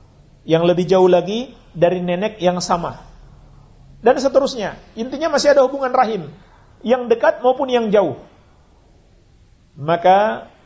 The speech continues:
wajib bagi kita untuk selalu menjaga hubungan ini. Ini termasuk hubungan terpenting dalam dunia ini yang perlu dijaga.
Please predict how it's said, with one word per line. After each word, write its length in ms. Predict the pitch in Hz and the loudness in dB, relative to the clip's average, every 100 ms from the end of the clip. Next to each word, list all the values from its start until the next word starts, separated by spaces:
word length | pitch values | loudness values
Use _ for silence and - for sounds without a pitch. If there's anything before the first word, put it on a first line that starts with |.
| _ 139 | _ -2
wajib 560 | 156 196 170 160 175 | 2 4 2 -2 -4
bagi 320 | 160 170 170 | 0 0 -2
kita 320 | 180 165 180 - | -8 -2 -2 -2
untuk 320 | 170 170 - | -8 -10 -10
selalu 400 | - 170 180 175 | -4 0 0 -2
menjaga 480 | 165 156 175 170 160 | -4 0 2 2 -2
hubungan 400 | 156 170 165 180 | -2 -4 -4 -6
ini. 240 | 160 127 - _ _ _ _ _ _ _ _ _ _ | -8 -8 -16 _ _ _ _ _ _ _ _ _ _
Ini 240 | - 160 160 | -10 -6 -2
termasuk 480 | 160 175 196 190 | 0 0 0 -4
hubungan 400 | 160 175 196 185 | -2 0 0 0
terpenting 560 | 180 175 185 180 196 208 | 0 0 0 -2 -4 0
dalam 320 | 175 185 175 | 2 2 -2
dunia 240 | 196 202 208 | -6 -6 -6
ini 240 | 208 208 | -6 -6
yang 80 | 180 | -4
perlu 240 | 208 202 | -2 -2
dijaga. 480 | 190 170 175 156 - | -2 0 2 0 -4